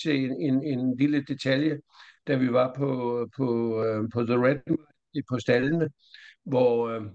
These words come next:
hvor der kom en handicappet person, og, og Kasper stod og snakkede med en anden en, og ham der, den handicappede, han kom ved siden af og skulle så forbi, og der stod en stol, og, og sådan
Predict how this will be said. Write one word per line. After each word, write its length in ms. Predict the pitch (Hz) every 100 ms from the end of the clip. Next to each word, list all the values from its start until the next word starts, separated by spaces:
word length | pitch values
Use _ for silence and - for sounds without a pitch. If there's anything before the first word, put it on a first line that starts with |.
| -
hvor 120 | 143
der 140 | 127 117
kom 200 | 135 139
en 80 | 123
handicappet 540 | 143 160 - 135 127 -
person, 500 | 113 - 147 143 135 _ - - -
og, 240 | - 143
og 180 | 143 120
Kasper 320 | 147 139 156
stod 240 | 143 156 147
og 80 |
snakkede 380 | 123 131 139 151
med 100 | 131
en 80 | 120
anden 220 | 123 143
en, 180 | 139 131
og 100 | 120
ham 160 | 127 131
der, 260 | 143 131 131 -
den 140 | 120
handicappede, 520 | 110 135 135 131 110
han 120 | 123 131
kom 220 | 131 127
ved 60 |
siden 220 | 131 147 131
af 80 |
og 60 | 131
skulle 300 | - 143 127
så 180 | 139 135
forbi, 500 | 135 - 160 170 156 - - _ -
og 100 | 127
der 60 |
stod 240 | - 151 139
en 80 |
stol, 320 | 135 156 147 147
og, 220 | 131 135
og 240 | 147 117 - _ - - _ _
sådan 300 | - 147 -